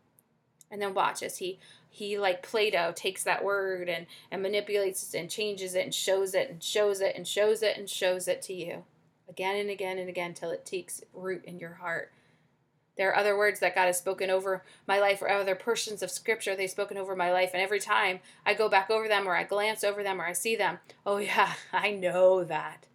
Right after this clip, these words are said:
It's not just a verse. I've let it take root in my heart. I know that I've lived that. I've walked that. I've figured out what it is that God wanted to speak over my life through that verse.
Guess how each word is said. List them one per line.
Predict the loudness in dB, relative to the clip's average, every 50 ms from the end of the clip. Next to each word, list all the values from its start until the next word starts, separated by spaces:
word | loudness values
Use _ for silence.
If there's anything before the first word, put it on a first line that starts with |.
| _ _ _ _ _ _ _ _ _ _ _ _ _ _ _ _
It's | -8
not | -6 -2
just | -2 -2 2 2
a | 0
verse. | 2 2 0 2 4
I've | 6 8 8 8 6 2 -10 -20 -16 -6 0
let | 2 6 6 6 6
it | 4 0 -2
take | -2 -2 -2 0
root | 4 6 8 8
in | 8 6
my | 2
heart. | 2 4 4
I | 4 4
know | 4 2 4 4 4
that | 4 4
I've | 2 2 0 -2
lived | 0 2 2 0 0 4
that. | 6 6 6 6
I've | 2 -4 0
walked | 4 6 6 6 6 4 0
that. | 2 2 2 2
I've | 0 -4 -4 -12 -20 -20 _ _ -20 -20 -20 -16
figured | -2 0 0 2 6 6 6 8
out | 8 6 6 6 4
what | 4 2
it | 4 2
is | 0 2 2
that | 0 -2 -2
God | -2 -2 0
wanted | 0 -2 -2
to | -2 -4
speak | -6 -4 -4 -6 -4 -4
over | -4 -2
my | -2 0
life | 2 2 2 0 -2
through | -6 -6 -4 0
that | 2 2 2 2
verse. | 2 0 0 0 -2 -4 -10 -12 -14 -16